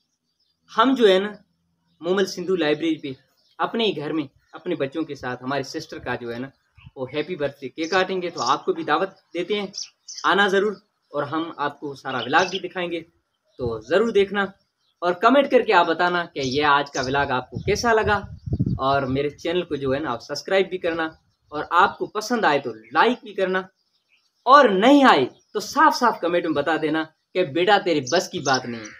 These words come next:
तू जाकर किसी बड़े मियाँ के पाँव छू। YouTuber बनना आसान बात नहीं है, YouTuber बनने के लिए पैसा होना लाजमी है, अच्छे ख़ानदान का होना लाजमी है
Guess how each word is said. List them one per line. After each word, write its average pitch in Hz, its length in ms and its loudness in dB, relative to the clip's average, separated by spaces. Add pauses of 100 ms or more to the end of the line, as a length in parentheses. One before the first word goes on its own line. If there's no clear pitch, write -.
(360)
तू 233 120 -2
जाकर 214 400 4
किसी 190 300 -2 (200)
बड़े 208 260 8
मियाँ 156 260 2
के 131 160 -8 (380)
पाँव 208 260 6
छू। 127 200 -16 (680)
YouTuber 233 540 2
बनना 190 320 2 (1300)
आसान 180 380 2
बात 139 220 0
नहीं 117 140 -8
है, 107 80 -14 (440)
YouTuber 254 540 2
बनने 214 300 2
के 220 120 -2
लिए 190 200 0
पैसा 185 260 -2
होना 185 200 0
लाजमी 127 360 0
है, 104 80 -14 (300)
अच्छे 220 300 -2
ख़ानदान 180 460 0
का 180 120 -2
होना 160 220 0 (320)
लाजमी 127 300 -4
है 104 80 -14